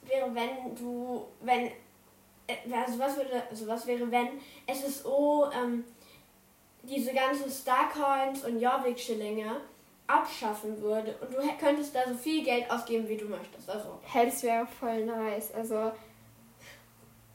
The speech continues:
Speaker 2: ich würde erstmal, ähm, Pferde <laughs> kaufen gehen und, ähm,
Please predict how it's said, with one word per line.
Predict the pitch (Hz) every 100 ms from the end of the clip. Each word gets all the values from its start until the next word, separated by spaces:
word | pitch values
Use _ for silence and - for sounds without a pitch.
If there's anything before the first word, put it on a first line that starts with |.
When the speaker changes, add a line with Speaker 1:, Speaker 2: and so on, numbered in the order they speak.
| -
Speaker 2:
ich | 254
würde | 247 262 214
erstmal, | 269 - - 269 247 233 - 262 415
ähm, | 254 254 269 - - - - - - _ _ - -
Pferde | - 240 240 311 440 427 - -
<laughs> | - - - - -
kaufen | - - 262
gehen | 262 - 403 - - - - - - - - - - - - - - - - - - -
und, | 247 247 240 233 226 -
ähm, | - - - -